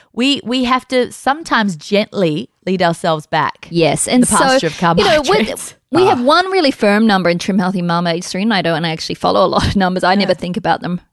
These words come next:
Speaker 1: Yep.
Speaker 2: rarely.
Speaker 1: Yeah.
Speaker 2: But we have this number of forty-five net grams. Net is when you subtract any fiber or sugar alcohols, and that's what you're left with.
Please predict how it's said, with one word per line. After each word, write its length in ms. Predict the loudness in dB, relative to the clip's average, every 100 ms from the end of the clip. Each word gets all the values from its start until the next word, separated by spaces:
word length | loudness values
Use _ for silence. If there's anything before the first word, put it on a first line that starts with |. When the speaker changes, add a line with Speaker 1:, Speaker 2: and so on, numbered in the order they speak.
| -2
Speaker 1:
Yep. 120 | 2
Speaker 2:
rarely. 400 | 4 4 2 -2 -10 -20 -16
Speaker 1:
Yeah. 80 | 0
Speaker 2:
But 180 | 2 4
we 120 | 4
have 100 | 4
this 180 | 0 0
number 300 | 0 2 0
of 80 |
forty-five 560 | 0 0 2 2 2 2
net 520 | 2 4 2 0 -4 -2
grams. 400 | 2 2 2 4
Net 260 | 4 4
is 140 | 0 0
when 160 | 0
you 220 | 0 -4 -10 _
subtract 720 | -6 -4 -2 0 2 0 -4 -4
any 160 | 0 0
fiber 440 | 2 2 2 2
or 60 | 0
sugar 280 | -4 -6
alcohols, 580 | -2 -4 -4 -4 -4 -4
and 80 | -4
that's 160 | -4 -4
what 140 | -8
you're 100 | -4
left 220 | -4 -2
with. 220 | -2 -6